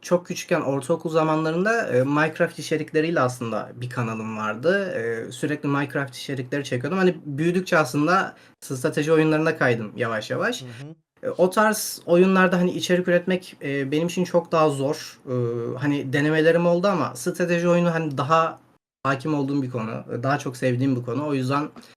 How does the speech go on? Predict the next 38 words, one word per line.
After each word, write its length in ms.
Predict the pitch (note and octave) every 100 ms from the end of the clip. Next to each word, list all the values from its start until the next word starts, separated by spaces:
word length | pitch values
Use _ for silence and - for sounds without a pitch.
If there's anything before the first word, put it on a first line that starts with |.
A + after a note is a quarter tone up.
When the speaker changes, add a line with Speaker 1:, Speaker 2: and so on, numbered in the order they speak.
| _ _
Speaker 1:
buradan 240 | C3 B2 A#2
yürüyorum. 340 | G#2 G#2 A#2+ _ _ _ _
Speaker 2:
Uzun 340 | D#3 D#3 B3 B3
bir 40 |
süre 400 | - A#3 B3 A#3+ - F3
Age 260 | F3 -
of 120 | G3+ G#3
History 420 | - - G3+ G3
iki 400 | - G3+ G3+ G#3 _ _
çekmişsin. 640 | C#3+ C3+ C#3 - C3+ C3
Ben 240 | C3+ C#3
kanalını 400 | C#3 C#3+ C#3+ D3
inceledim 540 | D3+ C#3 D3 D3+ D#3 - -
Speaker 1:
Evet. 220 | B2+ A#2+
Speaker 2:
videodan 160 | A#2+ A#2+
önce. 320 | A#2 C3+ F#3 _ _ _ _ _
Ondan 300 | C3+ D3+ F#3
sonra 320 | F#3 F#3+ F#3+ F#3+
bir 60 |
anda 500 | F#3+ E3+ F#3 G3+ F3 _ _
Age 220 | D3+ D3+ E3+
of 80 |
History 280 | - - E3+
üçe 180 | E3 F3
falan 280 | D#3 D#3 D3+
geçmişsin 440 | B2 - A2+ B2
abi. 360 | A#2 A2+ C3+ E3+ _ _ _ _ _ _ _
Eee, 300 | A#2+ A#2 A#2 -
arada 280 | C3+ C#3+ C#3
sırada 460 | D3 C#3+ D3 C#3+ C#3
E 100 | C3+
U 120 | C3+
dört 160 | C#3+
falan 240 | - C3+ C#3
atmışsın. 440 | B2 - - C3
Bunun 120 | D#3
sebebi 380 | E3+ F#3 F#3+ A3
ne? 200 | C#3+ F3